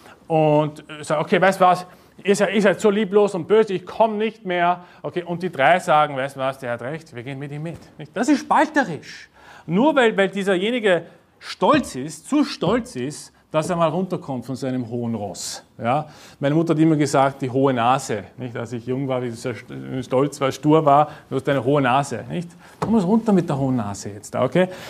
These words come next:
Und, und hey, wenn das nicht geht, weißt du, wenn jemand spalterisch ist, wenn jemand hineinkommt und, und spalten will und, und nur zerstören will, nicht aufbauen will, ist das der falsche Ort. Und dann wird's Gemeindezucht geben. Ähm, es wäre nichts dabei gewesen,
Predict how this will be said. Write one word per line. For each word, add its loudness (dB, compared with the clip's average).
Und, 2
und 2
hey, 6
wenn 6
das 4
nicht 4
geht, 2
weißt 2
du, 2
wenn 6
jemand 2
spalterisch 2
ist, 0
wenn 4
jemand 2
hineinkommt 2
und, 0
und -4
spalten 4
will 4
und, -2
und 2
nur 4
zerstören 2
will, 4
nicht -2
aufbauen 2
will, 6
ist 2
das 2
der 2
falsche 4
Ort. -6
Und 0
dann 4
wird's 2
Gemeindezucht 0
geben. -2
Ähm, 4
es 4
wäre 6
nichts 2
dabei 4
gewesen, 2